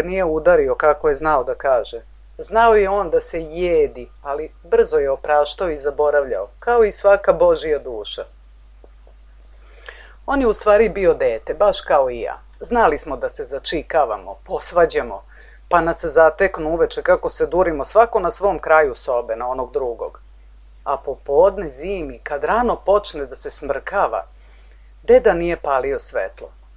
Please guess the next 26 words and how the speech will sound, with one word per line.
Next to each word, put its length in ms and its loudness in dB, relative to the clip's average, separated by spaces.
Ostavljao 600 0
je 100 4
da 120 -2
polako 840 -2
sve 240 -6
utone 460 -6
u 100 -10
zimski 480 -14
mrak, 560 -6
pored 400 -6
tople 380 2
naftare, 640 0
i 80 -8
tada 300 2
je 120 4
njegova 420 0
neprekidna 840 -4
unutrašnja 640 -4
molitva 520 -2
mogla 360 0
da 120 -2
se 200 -10
ispolji 400 -8
potpuno 600 -4
i 100 -6
neprekidno 680 -8